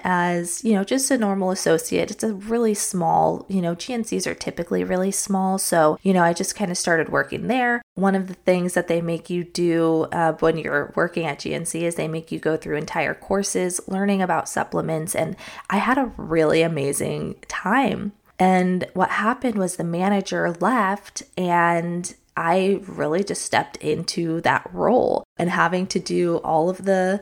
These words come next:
resets around the store and making sure that all of the products were placed properly and making sure that all of the labels and pricing. And, and I think I did that for maybe, I don't think it was a year. It was close to a year because,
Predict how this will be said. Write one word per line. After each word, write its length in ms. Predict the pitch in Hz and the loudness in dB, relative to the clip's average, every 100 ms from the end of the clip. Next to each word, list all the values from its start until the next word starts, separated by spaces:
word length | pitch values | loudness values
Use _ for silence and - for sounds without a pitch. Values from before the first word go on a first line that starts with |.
| - | -2
resets 680 | 196 254 - 190 165 - 160 | -2 -2 2 2 2 0 -2
around 360 | 165 165 180 | 2 2 2
the 80 | 180 | 0
store 560 | - - 185 190 190 170 | -2 0 2 4 4 2
and 180 | 160 | 2
making 300 | 165 165 180 | -2 -4 -6
sure 220 | 185 185 180 | -4 -2 0
that 160 | 180 | 0
all 200 | 160 160 180 | 2 2 0
of 120 | 175 | -2
the 160 | 170 | -2
products 580 | 170 - 185 208 208 - | -2 -2 0 2 0 -4
were 100 | 160 | -8
placed 460 | - 170 151 - - | -4 -2 -2 -2 0
properly 640 | 170 - - 170 165 160 | 0 2 -2 -4 -4 -4
and 140 | 160 | -4
making 320 | 160 170 185 185 | -6 -6 -8 -6
sure 180 | 175 | -4
that 140 | 175 - | -4 -2
all 140 | 170 | -4
of 80 | 185 | -4
the 80 | 180 | -4
labels 580 | 202 208 208 180 165 - | 0 0 0 -2 -2 -2
and 160 | 185 | -6
pricing. 580 | - 185 202 196 151 147 | 2 4 4 2 -2 0
And, 160 | 151 175 - - - | -4 -6 -10 -12 -4
and 100 | 190 | -2
I 80 | 190 | -2
think 300 | - 302 - 403 | -4 -10 -4 -4
I 40 | |
did 300 | - 208 220 | -2 -6 -4
that 260 | 180 - - | -6 -6 -6
for 540 | 185 185 170 - - _ - | -4 0 0 -2 -6 _ -4
maybe, 640 | 190 254 392 403 311 262 | -2 -2 -6 -6 -6 -4
I 140 | 196 233 | -2 -2
don't 260 | 285 - | -4 -4
think 200 | 269 247 | -4 -4
it 100 | - | -4
was 160 | 185 180 | -4 -4
a 60 | |
year. 520 | 156 165 165 147 156 - - | -4 -4 -2 -2 -4 -6 0
It 100 | 208 | 0
was 120 | - | 0
close 360 | - 185 180 - | 0 0 0 -4
to 160 | 170 | -6
a 40 | 160 | -6
year 340 | 170 160 - | -4 -4 -4
because, 600 | 175 175 - 175 170 | -6 -6 -2 0 0